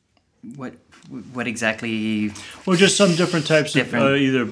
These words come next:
Speaker 2: musicians
Speaker 1: Yeah.
Speaker 2: or types of music that you find
Speaker 1: Right.
Speaker 2: super inspiring that maybe don't fall under what people
Speaker 1: Yeah.
Speaker 2: con-, conventionally consider.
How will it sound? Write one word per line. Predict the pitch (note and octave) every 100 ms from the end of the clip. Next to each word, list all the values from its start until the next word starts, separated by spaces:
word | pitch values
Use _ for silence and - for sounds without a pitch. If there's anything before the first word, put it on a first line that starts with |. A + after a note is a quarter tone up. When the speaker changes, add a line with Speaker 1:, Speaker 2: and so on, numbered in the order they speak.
| -
Speaker 2:
musicians | B2+ B2 B2 D3 A2+ D#3 C#3 G2
Speaker 1:
Yeah. |
Speaker 2:
or | F#2+
types | C#3 C3 -
of | C3
music | B2+ B2 B2 B2
that | C#3
you | B2
find | - B2+ B2
Speaker 1:
Right. | G#2
Speaker 2:
super | C#3 A#2 B2+
inspiring | A#2 - A#2+ A#2+ A#2+ A#2
that | B2+
maybe | A#2+ A#2+ A#2+ A#2
don't | G#2 B2+ A#2
fall | A2 A#2+ A2+
under | A2+ G#2+ A2
what | G#2+ A2 A2 - - - -
people | - -
Speaker 1:
Yeah. | F#2+ F#2
Speaker 2:
con-, | F#2+ F#2 F2+ -
conventionally | A#2 A#2 A2+ - A2
consider. | G#2 G2+ B2 A2 G#2+